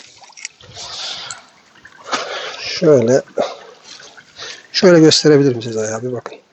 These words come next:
Tam ortasından yarıyorum ağacı. Bu aşı bildiğiniz yarma aşının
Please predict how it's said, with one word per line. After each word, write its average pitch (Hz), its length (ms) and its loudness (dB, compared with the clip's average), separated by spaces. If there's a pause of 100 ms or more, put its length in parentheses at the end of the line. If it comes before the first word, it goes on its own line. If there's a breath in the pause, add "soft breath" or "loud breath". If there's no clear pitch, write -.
Tam 185 200 4
ortasından 156 540 2
yarıyorum 151 500 2
ağacı. 117 400 -6 (1000 soft breath)
Bu 226 120 6
aşı 180 340 2
bildiğiniz 180 720 4 (880 soft breath)
yarma 180 340 4
aşının 151 460 2